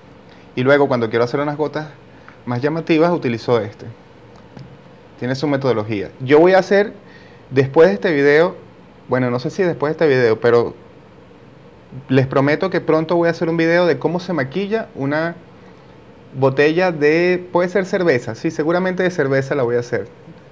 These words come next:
de cerveza rubia, que son las, las que me dan más problemas,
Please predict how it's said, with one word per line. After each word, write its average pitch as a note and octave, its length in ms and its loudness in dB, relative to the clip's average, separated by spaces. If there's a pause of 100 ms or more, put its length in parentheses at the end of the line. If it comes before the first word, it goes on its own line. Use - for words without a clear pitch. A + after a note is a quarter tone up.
(200)
de A#2 60 -8
cerveza C3+ 360 -2
rubia, A#2 460 2
que A2+ 140 -4
son B2+ 300 -6
las, C#3+ 460 -4 (540)
las B2 120 -2
que C3 120 -2
me B2 60 2
dan B2 180 2
más C#3 100 -2
problemas, A#2+ 500 0